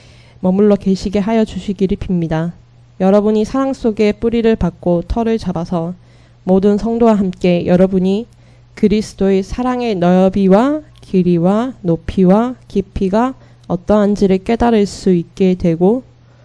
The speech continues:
지식을 초월하는 그리스도의 사랑을 알게 되기를 빕니다. 그리하여 하나님의 온갖 충만하심이 하심으로 여러분이 충만하여 지시기를, 지기를 바랍니다.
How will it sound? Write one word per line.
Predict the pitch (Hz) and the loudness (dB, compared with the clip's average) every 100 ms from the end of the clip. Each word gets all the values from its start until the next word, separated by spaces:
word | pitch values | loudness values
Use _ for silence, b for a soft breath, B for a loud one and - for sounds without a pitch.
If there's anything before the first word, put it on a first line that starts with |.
| b b b - - | b b b -16 0
지식을 | 202 202 196 208 | 2 2 0 0
초월하는 | - 233 233 185 185 226 233 | 0 0 2 2 2 0 -4
그리스도의 | 185 190 - - 185 208 | -2 -2 -2 -2 0 0
사랑을 | 220 220 208 220 - | -2 -2 -2 -4 -4
알게 | 180 175 180 196 | -2 -2 -2 -2
되기를 | 185 175 180 190 | -4 -2 -2 -2
빕니다. | 180 160 160 160 165 180 - b b b b b | -2 -4 -4 -4 -4 -8 -16 b b b b b
그리하여 | - 214 196 202 202 214 | -2 2 4 6 6 4
하나님의 | 226 240 240 240 214 208 208 | 0 -2 0 2 2 2 0
온갖 | 185 175 190 196 | -2 0 0 -2
충만하심이 | - 226 208 180 - 185 214 233 - _ | -6 -4 -2 -4 -2 -2 -2 -4 -10 _
하심으로 | - 190 196 175 175 233 269 b b b 180 | -10 -6 -4 -2 0 -2 -4 b b b 0
여러분이 | 175 175 175 190 220 | 2 2 0 -2 -4
충만하여 | - 240 247 220 208 214 | -6 -4 -2 0 2 0
지시기를, | 220 185 180 180 180 214 254 - b b b b _ | 0 -2 -2 -4 -2 0 -4 -8 b b b b _
지기를 | - 180 185 202 | -8 -4 -4 -2
바랍니다. | 170 165 160 165 185 | -4 -6 -6 -8 -12